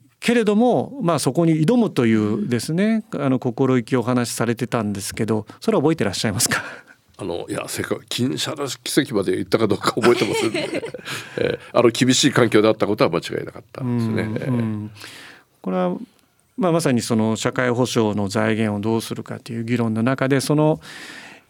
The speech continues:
Speaker 1: 後のですね、三党合意につながっていくので、これ、私、このキンシャサの奇跡の記事はですね、えー、二千十一年の十二月三十一日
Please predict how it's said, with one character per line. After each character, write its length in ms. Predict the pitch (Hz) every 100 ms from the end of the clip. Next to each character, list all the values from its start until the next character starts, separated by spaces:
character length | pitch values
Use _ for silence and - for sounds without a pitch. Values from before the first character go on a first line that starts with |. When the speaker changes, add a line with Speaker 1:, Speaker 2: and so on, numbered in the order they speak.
| -
Speaker 1:
後 240 | 147 127
の 140 | 107
で 80 | 104
す 160 | - 180
ね、 280 | 220 240 185 147
三 260 | - 117 107
党 200 | 123 113
合 160 | 120
意 40 | 107
に 100 | 98
つ 140 | -
な 140 | 117
が 100 | 107
っ 40 | 107
て 280 | - 120 110
い 60 |
く 400 | 107 123 120 120
の 140 | 110 110
で、 380 | 127 131 107 - - - - - _ _
こ 120 | -
れ、 120 | 165 165
私、 400 | 160 170 170 -
こ 120 | 175
の 60 | 170
キ 160 | -
ン 60 | 180
シ 100 | 185
ャ 40 |
サ 140 | 175 180
の 140 | 175
奇 260 | 170 - 170
跡 640 | 143 - 110 101 101 110
の 120 | 110
記 200 | - 139
事 160 | 120 104
は 100 | 95
で 120 | 104
す 180 | - 123
ね、 400 | 127 120 110 269
え 600 | 277 247 156 - - -
ー、 0 |
二 140 | 175 156
千 240 | - 208
十 120 | 135
一 180 | 135 139
年 140 | 139 110
の 120 | 101
十 260 | 117 139
二 140 | 147 147
月 260 | 139 143
三 280 | 131 139 143
十 100 | 107
一 220 | 98 -
日 360 | 117 107 - 113